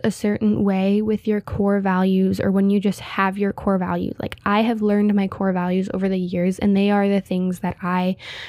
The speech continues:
try to live out my life with, but not everyone has the same ones. I, I think most people have core values, even if they don't actually know it or haven't explicitly stated them,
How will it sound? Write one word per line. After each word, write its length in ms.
try 240
to 100
live 420
out 260
my 120
life 440
with, 280
but 140
not 280
everyone 420
has 340
the 160
same 320
ones. 380
I, 260
I 100
think 400
most 320
people 360
have 580
core 260
values, 480
even 220
if 160
they 100
don't 320
actually 460
know 240
it 200
or 120
haven't 340
explicitly 720
stated 500
them, 280